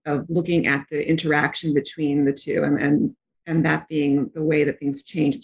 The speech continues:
transformative, um, point is between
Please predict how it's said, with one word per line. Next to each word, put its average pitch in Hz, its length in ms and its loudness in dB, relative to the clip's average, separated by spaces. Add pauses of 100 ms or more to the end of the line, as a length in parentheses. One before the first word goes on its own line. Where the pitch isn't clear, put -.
(120)
transformative, 151 640 0 (500)
um, 160 520 0 (340)
point 160 440 2
is 160 140 -2
between 165 600 0